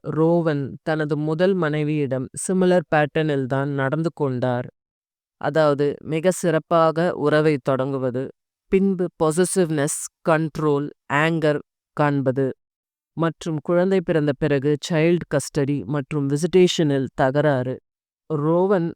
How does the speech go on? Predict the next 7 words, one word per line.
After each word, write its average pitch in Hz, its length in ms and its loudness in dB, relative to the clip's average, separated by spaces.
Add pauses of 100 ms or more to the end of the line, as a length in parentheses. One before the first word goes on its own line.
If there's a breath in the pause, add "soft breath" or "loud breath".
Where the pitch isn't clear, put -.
தனது 156 340 -2
முதல் 156 320 0
திருமணத்தில் 165 640 0
இருந்த 143 480 0 (120)
மகனுடன் 143 560 0 (160)
கான்டாக்ட் 160 440 -2
வைத்திருந்தார். 131 840 -2